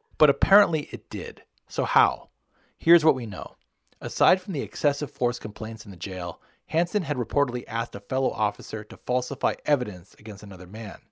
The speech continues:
This is all documented in his nineteen eighty-three decertification file, which literally sat in a box of paper records and wasn't checked when he was hired a second time, this time as a jailer. Griffiths says poor record keeping at the time may be partly to blame.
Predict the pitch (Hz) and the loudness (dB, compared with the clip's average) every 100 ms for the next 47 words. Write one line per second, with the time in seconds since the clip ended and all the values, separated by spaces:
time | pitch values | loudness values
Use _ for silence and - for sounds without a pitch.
0 | _ _ - _ - 156 151 - 147 156 | _ _ -20 _ -6 -4 -4 4 8 8
1 | 135 127 139 127 104 95 90 - 117 107 | 8 2 2 -2 -6 -10 -12 -8 -6 -6
2 | 123 131 151 143 123 123 113 113 - 123 | -6 -6 -8 -8 -6 -6 -6 -8 -8 -8
3 | - 110 107 - 107 - 101 - 107 107 | -6 -8 -8 -8 -8 -8 -10 -4 -4 -4
4 | - - _ _ _ _ - 127 139 160 | -10 -20 _ _ _ _ -10 -6 2 2
5 | 147 131 - 123 117 110 98 - 104 - | 2 -2 0 -2 -2 -2 -2 -2 -8 -10
6 | 104 95 104 131 131 117 110 - _ _ | -10 -6 -4 -4 -2 -4 -6 -18 _ _
7 | _ _ 147 143 151 139 - 147 127 - | _ _ 0 6 6 4 2 4 4 0
8 | - 117 113 - 92 98 104 110 110 101 | -8 -6 -6 -4 -2 -2 -4 -6 -6 -4
9 | 147 120 85 - _ _ _ _ 139 - | 0 0 -2 -14 _ _ _ _ -10 -6
10 | 90 90 110 120 143 117 - - _ _ | -8 -8 -6 0 2 2 -4 -14 _ _
11 | _ _ - - _ 180 196 226 - 143 | _ _ -20 -20 _ 2 2 2 2 2
12 | 117 - - 160 156 143 139 123 135 131 | 0 -8 2 6 6 6 2 -6 -8 -8
13 | 123 107 - 113 107 101 113 113 104 - | -8 -8 -6 -6 -6 -10 -10 -10 -10 -4
14 | - 117 120 101 - 95 87 | 0 0 -2 -10 -8 -10 -10